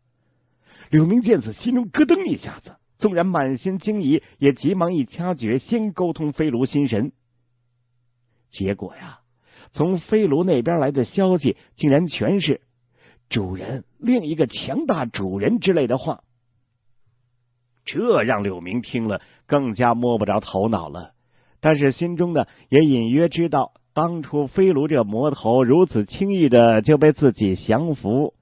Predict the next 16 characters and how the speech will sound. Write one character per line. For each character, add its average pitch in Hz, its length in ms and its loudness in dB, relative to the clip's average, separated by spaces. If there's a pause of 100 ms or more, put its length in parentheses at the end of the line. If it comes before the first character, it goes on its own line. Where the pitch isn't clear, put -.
(140)
十 - 180 -2
有 202 160 6
八 185 260 0
九 123 180 -2
啊 104 180 0 (140)
和 - 260 0
眼 110 260 0
前 135 240 -6
这 165 100 -4
个 165 140 -4
自 165 240 -2
己 95 380 -6 (180)
大 113 380 -8
有 80 240 -14
关 180 340 0
系。 - 220 -12